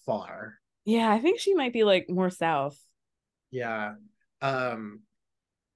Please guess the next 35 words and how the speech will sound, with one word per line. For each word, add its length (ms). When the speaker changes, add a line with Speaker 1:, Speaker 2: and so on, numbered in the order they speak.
Speaker 1:
also, 240
Tinsley 480
lived 260
in 80
a 60
hotel 480
in 160
Sonia's 380
townhouse. 520
Speaker 2:
Hello? 440
Speaker 1:
We 220
don't 240
need 320
to 80
do 240
the 140
whole, 360
"You 80
don't 160
live 180
here, 200
you 80
don't 120
need 100
to 100
be 100
on 160
the 80
show" 220
thing, 400
because 280
Speaker 2:
And, 140
and 160
Speaker 1:
then 80
Speaker 2:
would, 260